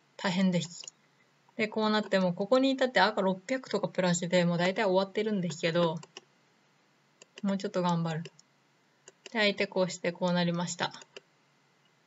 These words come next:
えーと、こうして実戦こう進んだんですけど、ここで赤が七百、<laughs>七百って、七百いくつプラスなんですけど、相手がこう指して、いや、なんか、若干、なんでしょうね。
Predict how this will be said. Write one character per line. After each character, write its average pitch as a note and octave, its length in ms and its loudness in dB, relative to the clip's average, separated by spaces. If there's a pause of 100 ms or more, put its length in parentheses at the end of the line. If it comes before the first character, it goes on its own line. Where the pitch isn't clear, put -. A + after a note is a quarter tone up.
(500)
え G#3 140 2
ー G3 60 2
と、 G3 100 -4
こ A#3+ 200 -4
う C4 80 -2
し - 100 -8
て A#3 440 4
実 G3+ 100 -4
戦 G#3+ 220 -4
こ A3 140 -4
う A3 40 -6
進 A3 260 -6
ん G#3+ 60 -2
だ A3 100 0
ん G3 80 2
で F3+ 80 0
す F3 60 -8
け F3+ 80 2
ど、 F3 80 2
こ G3 160 -10
こ D4 140 2
で D4 80 6
赤 C4 280 4
が F#3 100 2
七 F#3 240 2
百、 G3 440 0 (240)
<laughs> - 240 -16
七 F#3 120 4
百 - 440 2
っ - 40 -20
て、 - 240 -6 (360)
七 B3 220 6
百 B3 260 8
い A3 100 6
く - 80 -14
つ - 140 -16
プ - 120 -2
ラ G3 100 4
ス F#3+ 100 -4
な G3+ 100 4
ん F3+ 80 2
で F3 80 4
す D3 60 -4
け G3 80 0
ど、 F3+ 220 2
相 C#4+ 160 4
手 D#4+ 100 6
が B3+ 120 8
こ C4+ 160 0
う C#4 100 4
指 C#4+ 160 4
し - 120 -10
て、 A3+ 400 6 (580)
い A#3+ 60 2
や、 A#3 160 8
な A#3+ 140 4
ん A#3 40 0
か、 F#3 520 6
若 G#3+ 240 2
干、 C#4 760 4 (220)
な B3 180 2
ん A3+ 60 6
で F#3+ 80 2
し - 80 -4
ょ E3 100 0
う - 20 -4
ね。 D#3+ 280 -4